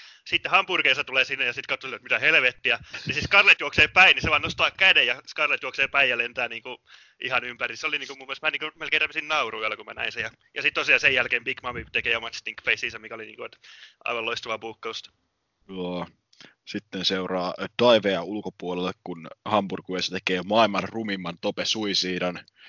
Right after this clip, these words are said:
Speaker 2: Eli kaikki kunniat <laughs> pääsee niitten k-, köysien välistä, mutta kun forward momentumia on se ehkä kaksikymmentä senttiä <laughs> siinä.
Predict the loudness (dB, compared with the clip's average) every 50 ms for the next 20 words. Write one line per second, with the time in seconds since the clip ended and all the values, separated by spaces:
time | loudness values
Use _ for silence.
0 | -20 -20 -20 -20 _ _ _ -6 -4 -4 -2 -4 -6 -10 _ _ -20 -20 -20 -20
1 | _ _ _ -20 -2 _ 2 4 4 2 -2 -4 -4 -4 0 2 4 6 6 6
2 | 6 6 4 4 4 2 0 0 -2 -2 -2 -4 -4 -4 -8 -6 -6 -4 -4 0
3 | 4 6 6 8 6 6 6 6 4 6 6 6 6 6 4 2 0 0 2 2
4 | 0 0 -4 _ _ -20 -20 -20 -20 _ -18 -12 -10 -6 -4 -4 -4 -4 -6 -8
5 | -8 -10 -14 -20 _ _ -20 _ -20 -18 -2 0 2 2 2 2 0 -2 -2 -2
6 | -2 0 0 0 -2 -2 _ -8 -4 -4 -2 -2 -2 -2 -2 -4 -6 -6 _ -2
7 | -2 0 2 2 2 2 0 -6 _ _ _ _ _ _ _ _ _ _ _ _
8 | _ 0 2 2 2 0 -4 -2 0 4 4 4 4 2 0 _ 0 2 2 2
9 | 0 0 -2 -2 -4 -2 0 0 0 0 2 0 -2 -2